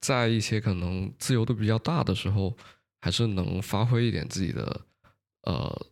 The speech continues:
整个的特长，就做一些自己认为审美向上，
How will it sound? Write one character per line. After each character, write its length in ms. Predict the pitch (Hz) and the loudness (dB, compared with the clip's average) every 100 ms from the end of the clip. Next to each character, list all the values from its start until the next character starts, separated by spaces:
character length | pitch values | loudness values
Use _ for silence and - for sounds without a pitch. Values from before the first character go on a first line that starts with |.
| _ | _
整 200 | - 85 | -4 -2
个 120 | 85 | 0
的 100 | 87 | 0
特 220 | 87 113 98 | 0 0 0
长， 360 | - - - _ _ | -2 -6 -10 _ _
就 140 | - 98 | -4 -4
做 300 | - 107 101 | 0 2 2
一 100 | 98 | 2
些 280 | 95 87 69 _ _ - | 0 0 -2 _ _ -6
自 180 | - | -2
己 420 | 98 90 60 50 - _ | 0 0 -2 -6 -12 _
认 220 | - 104 92 | -6 -2 0
为 180 | 82 - - | 0 -2 -6
审 240 | - - | -2 0
美 200 | 98 101 | 0 0
向 220 | - 113 | 2 0
上， 280 | 107 127 101 | 2 2 0